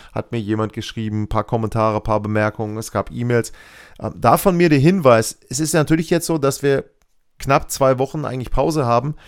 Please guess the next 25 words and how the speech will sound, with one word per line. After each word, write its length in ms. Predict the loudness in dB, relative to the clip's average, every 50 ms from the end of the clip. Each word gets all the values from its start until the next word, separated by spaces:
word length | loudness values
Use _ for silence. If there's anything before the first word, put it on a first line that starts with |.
| -20 -20 _ -8
in 180 | -4 -2 0 0
der 120 | 0 0
N 100 | 0 0
H 180 | -2 -2 -4 -4
L 300 | -2 0 0 0 0 -2 -6 -12 -20 -20 -20 -12
und 240 | -6 -4 -2 0 0
da 40 | 0
bietet 380 | 0 0 0 2 2 0 0 0
es 160 | -8 -8 -8
sich 300 | -8 -8 -8 -8 -6 -4
natürlich 420 | -6 -4 -2 -4 -4 -4 -4 -4
an, 160 | -4 -2 0
wenn 140 | 0 0 0
ihr 140 | 0 -2 -4
Fragen 520 | -4 -2 -2 0 0 0 0 0 0 2
habt, 380 | 2 2 2 2 0 -4 -10 -12 -20 -20 -20 -20 -20 -20 -16 -10
die 100 | -10 -8
vielleicht 480 | -2 2 4 4 4 2 0 -8 -18 _ _ _
in 160 | -14 -12 -10 -8
den 120 | -8 -6
alltäglichen 580 | -6 -6 -4 -2 -4 -4 -4 -4 -4 -4 -4 -2
Sendungen 580 | -2 -2 -2 -2 -2 -4 -4 -6 -8 -10 -12
ein 80 | -10 -8
bisschen 260 | -8 -8 -6 -8 -8
zu 140 | -8 -10